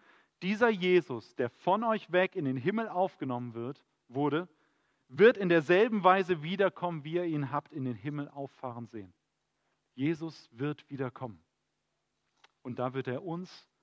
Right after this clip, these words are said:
seine Gemeinde, zu sich nehmen. Es ist eine wichtige Erinnerung, dass wir unseren Herrn erwarten, dass wir uns daran erinnern, dass dieses Leben nicht alles ist.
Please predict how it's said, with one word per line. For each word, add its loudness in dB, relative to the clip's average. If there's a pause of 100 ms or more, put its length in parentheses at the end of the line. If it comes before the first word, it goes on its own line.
(240)
seine -4
Gemeinde, -4
zu -12
sich -12
nehmen. -4 (2500)
Es 0
ist -6
eine 2
wichtige 4
Erinnerung, 4
dass -2
wir 0 (400)
unseren 2
Herrn 2
erwarten, -4 (720)
dass -4
wir 4
uns -6
daran 2
erinnern, -2
dass -6
dieses -12
Leben -2
nicht -8
alles -8
ist. -18